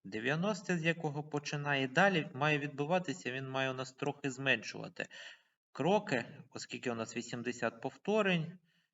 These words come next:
то він має кож-, і змінна у нас задана значення вісімдесят, то у нас має, е, відбуватися наступне, вкладка змінна, у нас має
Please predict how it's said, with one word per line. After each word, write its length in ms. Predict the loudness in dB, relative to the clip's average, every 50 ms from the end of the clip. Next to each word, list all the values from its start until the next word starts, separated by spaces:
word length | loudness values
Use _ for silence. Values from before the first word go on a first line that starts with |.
| _ -6
то 120 | -4 -2
він 200 | -2 0 0 0
має 280 | 2 4 4 4 4 2
кож-, 320 | 2 0 0 0 -2 -4 -6 -4
і 320 | 0 0 2 2 0 0
змінна 500 | -4 -6 -6 -4 -4 -4 -2 -2 -2 -2
у 40 | -2
нас 220 | -2 -4 -2 2
задана 400 | 4 4 4 4 0 -4 -6 -6
значення 480 | -4 -2 0 0 0 -2 -4 -6 -6 -4
вісімдесят, 760 | -6 -6 -6 -4 -4 -2 -2 -2 0 2 2 2 2 2 0
то 140 | 0 0
у 60 | 0 2
нас 260 | 0 0 0 -2 -4
має, 340 | -2 0 2 2 2 0 -2 -8 -18 -20 -20 -20 _ _ _ _ _ _ -6
е, 320 | -2 0 2 4 4 2
відбуватися 840 | 2 -2 -6 -8 -6 -4 0 2 2 2 2 0 -6 -8 -8 -8 -6
наступне, 600 | -4 -4 -6 -6 -4 -2 -2 0 0 2 2 2
вкладка 640 | 0 0 0 2 4 4 4 2 0 0 2 2 2
змінна, 600 | 2 0 -2 0 0 0 0 0 0 0 0 0
у 40 |
нас 300 | 0 0 -2 -2 -4 -6
має 420 | -4 0 2 2 4 4 4 2